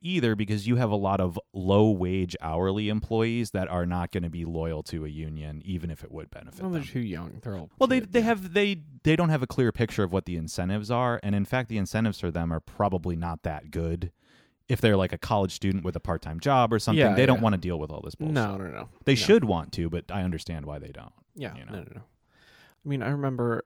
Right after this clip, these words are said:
Speaker 2: uh, like, a story of, like, my mom told me, like, when she was young, she, like, worked at a deli counter.
Speaker 1: Yeah.
Speaker 2: Like, when she was, like, seventeen, she was like, "I had to join a union and pay them. And I didn't want to." I'm like, "Yeah, 'cause you wanted, like, fun money."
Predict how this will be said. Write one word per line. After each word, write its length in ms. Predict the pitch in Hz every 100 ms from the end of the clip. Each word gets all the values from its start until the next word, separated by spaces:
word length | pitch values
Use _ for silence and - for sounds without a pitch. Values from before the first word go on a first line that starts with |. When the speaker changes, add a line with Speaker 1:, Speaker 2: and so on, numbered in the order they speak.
| -
Speaker 2:
uh, 320 | 117 107 101 - _ _ _ _ _ -
like, 240 | 120 117
a 40 | 110
story 320 | - 107 107
of, 100 | 95
like, 200 | - 110 -
my 100 | 101
mom 260 | 90 98
told 200 | 104 98
me, 100 | 98
like, 220 | 92 98
when 100 | 104
she 100 | 101
was 140 | 101 92
young, 180 | 92 101
she, 180 | -
like, 280 | 95 95 - _ _ _
worked 200 | - 110
at 100 | 113
a 60 | 101
deli 400 | 87 - 87 95
counter. 480 | - 107 107 107 123 _ _ _ _ _ _ _ -
Speaker 1:
Yeah. 180 | 95 78
Speaker 2:
Like, 120 | 117 113
when 60 |
she 100 | 107
was, 120 | 98
like, 100 | 90
seventeen, 500 | - 92 92 - 98 101
she 180 | -
was 120 | 87 -
like, 180 | 87 _ - _ -
"I 40 |
had 60 | 180
to 100 | 233
join 300 | 196 190 135
a 20 |
union 440 | 107 139 175 110
and 100 | 92
pay 180 | 87 127
them. 280 | 117 76 113 - _
And 120 | 101
I 40 | 117
didn't 160 | 143
want 180 | 107 120
to." 240 | - - 107 101
I'm 80 | 104
like, 140 | - _ _ _ _
"Yeah, 120 | - 139
'cause 140 | 107
you 80 | 113
wanted, 280 | 123 117 -
like, 160 | 101 -
fun 260 | 120 139
money." 340 | 113 60 50